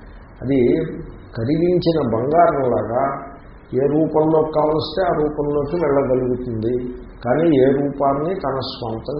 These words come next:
చేసుకోదు. ఓపెన్. మీరు చెప్పండి, నేను వింటా, దేన్నైనా వినడానికి సిద్ధమే. వినదగు నెవ్వరు చెప్పిన బాలాదపి సుభాషితం. కానీ యుక్తియుక్తమైన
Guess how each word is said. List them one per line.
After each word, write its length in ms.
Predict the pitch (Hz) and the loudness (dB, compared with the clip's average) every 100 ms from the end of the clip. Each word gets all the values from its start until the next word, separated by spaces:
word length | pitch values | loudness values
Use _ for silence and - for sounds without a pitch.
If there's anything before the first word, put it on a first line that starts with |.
| 151 | -6
చేసుకోదు. 640 | 131 120 120 120 - 110 - - - - - - - - - - | -6 -6 -8 -12 -12 -12 -14 -14 -18 -18 -20 -20 -20 -20 -8 -2
ఓపెన్. 320 | 170 151 123 - - - - - - | -2 -2 -6 -8 -14 -16 -14 -14 -6
మీరు 160 | 135 120 | -2 0
చెప్పండి, 280 | 127 220 262 | 0 0 0
నేను 120 | 196 151 | 2 2
వింటా, 260 | 123 104 - - - - - - - - - - - | 0 -4 -8 -12 -16 -14 -14 -14 -12 -12 -12 -14 -6
దేన్నైనా 440 | 123 156 170 170 185 | 0 4 4 4 4
వినడానికి 420 | 156 147 151 147 135 | 4 4 2 2 -2
సిద్ధమే. 380 | 127 98 107 - - 120 | -4 -4 -6 -8 -8 -4
వినదగు 480 | 147 165 175 175 202 | 0 6 8 8 6
నెవ్వరు 340 | 185 147 147 143 - | 6 4 4 2 -2
చెప్పిన 400 | 123 120 110 95 98 - - - - - - - - - - | -4 -6 -8 -10 -10 -14 -16 -16 -16 -16 -18 -18 -18 -16 -4
బాలాదపి 680 | 104 113 117 123 123 123 123 | 0 2 4 4 2 0 -2
సుభాషితం. 680 | 131 113 120 - - - 113 - - - | -4 -6 -8 -10 -14 -16 -16 -16 -18 -8
కానీ 360 | 110 117 120 131 120 - - - - - - - - - | -4 0 2 2 0 -4 -12 -18 -20 -20 -20 -20 -12 4
యుక్తియుక్తమైన 880 | 170 175 - 196 185 - 160 151 143 | 4 4 4 4 4 2 2 4 2